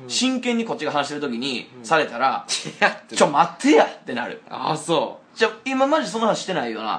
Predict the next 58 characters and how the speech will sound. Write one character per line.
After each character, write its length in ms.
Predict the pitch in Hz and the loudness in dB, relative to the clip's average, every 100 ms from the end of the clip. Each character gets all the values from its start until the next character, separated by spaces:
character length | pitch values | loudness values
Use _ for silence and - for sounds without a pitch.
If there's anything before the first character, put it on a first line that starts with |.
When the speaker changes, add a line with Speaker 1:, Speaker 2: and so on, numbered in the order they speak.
| - - | -6 -18
Speaker 2:
っ 20 | |
て。 140 | - - 127 | -20 -18 -14
Speaker 1:
う 40 | |
ん 20 | |
う 40 | 127 | -12
ん 380 | 110 90 107 82 - | -12 -12 -14 -16 -10
う 40 | |
ん。 40 | |
Speaker 2:
な 80 | 135 | -8
っ 60 | - | -6
て 100 | 120 | -6
ま 220 | 110 - - _ _ _ | -8 -10 -18 _ _ _
う。 40 | 107 | -6
Speaker 1:
う 40 | |
ん。 40 | 233 | 0
Speaker 2:
で、 80 | |
ま 80 | 208 | 2
あ、 40 | 151 | 2
芸 240 | 175 202 | 0 0
人 140 | 262 427 | -2 -2
と 120 | 330 | 0
か 60 | |
や 60 | 170 | 0
っ 40 | |
た 80 | - | 0
ら、 300 | 214 196 - | 0 0 -2
そ 120 | - 143 | -8 -4
ん 80 | |
な 80 | 151 | -2
別 200 | 147 147 | -2 -2
に 60 | 131 | -2
言 80 | 147 | 0
わ 120 | 147 | -2
ん 60 | |
け 80 | - | -4
ど 80 | - | -6
な。 240 | 151 - - - | -4 -4 -8 -18
Speaker 1:
う 40 | 113 | -4
ん。 40 | |
Speaker 2:
も 140 | 147 | -4
ち 140 | - 135 | -2 -2
ろ 180 | 170 127 | 0 -2
ん、 100 | - - | -6 -10
「い 40 | 127 | -8
や 80 | 170 | -4
い 80 | 127 | -2
や、 120 | - | -2
そ 100 | 156 | -2
の 60 | |
話 260 | 220 190 - | -2 -2 -6
し 60 | - | -6
て 80 | |
な 100 | 185 | -4
い 100 | 135 | -2
や 120 | 185 - | -4 -6
ん」 160 | - | -10
っ 0 | |
て 340 | - 151 - | -2 -2 -2